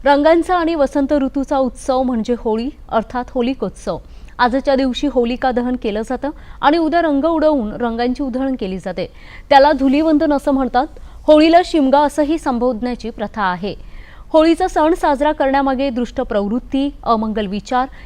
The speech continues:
यांचं दहन करून चांगली वृत्ती, चांगल्या विचारांचा अंगीकार करावा ही संकल्पना आहे. होळीच्या दुसऱ्या दिवसापासून वसंतोत्सवाला प्रारंभ होतो. भक्त प्रल्हादाचं दहन करण्यासाठी आलेली होलिका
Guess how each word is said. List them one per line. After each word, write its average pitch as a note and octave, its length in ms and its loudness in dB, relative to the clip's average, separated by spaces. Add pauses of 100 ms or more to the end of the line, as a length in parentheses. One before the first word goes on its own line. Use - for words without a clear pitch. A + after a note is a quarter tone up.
यांचं C4 280 0
दहन B3+ 260 0
करून G#3 320 0 (300)
चांगली C#4 300 2
वृत्ती, D4+ 460 0
चांगल्या A3+ 360 -2
विचारांचा B3 500 -2
अंगीकार A3+ 400 -4
करावा A3+ 480 -2 (280)
ही D4+ 120 4
संकल्पना A#3 640 -4
आहे. F3 240 -4 (520)
होळीच्या E4 400 4
दुसऱ्या D4 340 2
दिवसापासून D4+ 600 2
वसंतोत्सवाला C4+ 1000 -2
प्रारंभ A3 420 -2
होतो. B3+ 440 -2 (460)
भक्त D4 280 2
प्रल्हादाचं D#4+ 680 4
दहन D#4 240 2
करण्यासाठी C#4 600 0
आलेली B3 500 0
होलिका B3 500 0